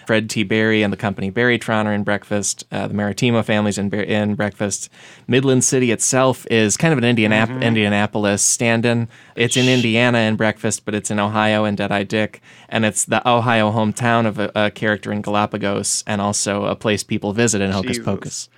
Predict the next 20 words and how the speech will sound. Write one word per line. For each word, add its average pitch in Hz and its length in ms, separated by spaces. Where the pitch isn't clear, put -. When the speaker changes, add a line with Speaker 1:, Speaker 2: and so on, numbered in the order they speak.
Speaker 1:
So 101 200
it's 101 100
all 127 120
over. 104 220
Speaker 2:
We 151 100
need 170 300
photos 151 640
and 127 160
string, 131 440
red 123 300
strings 123 460
and 110 120
tacks 120 380
and 117 100
stuff 107 440
and 107 80
a 107 40
giant 110 360
Speaker 1:
<laughs> - 40
Speaker 2:
web, 120 400